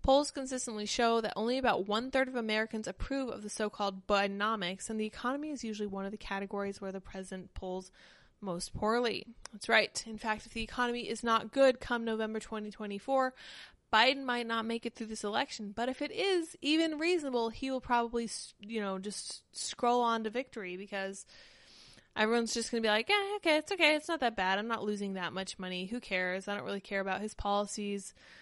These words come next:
I'm not gonna vote for him. I'm not gonna vote against him," et cetera. But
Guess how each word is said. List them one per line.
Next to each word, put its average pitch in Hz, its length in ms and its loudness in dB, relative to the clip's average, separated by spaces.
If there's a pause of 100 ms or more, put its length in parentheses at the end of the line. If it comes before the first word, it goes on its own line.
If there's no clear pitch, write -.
(240)
I'm 220 80 -6
not 202 140 0
gonna 208 140 -2
vote 208 200 2
for 240 300 6
him. 226 340 2
I'm 196 100 -2
not 185 140 -6
gonna 202 140 -6
vote 202 160 -2
against 202 480 0
him," 196 400 -2
et - 180 -10
cetera. 165 380 -4 (180)
But - 180 2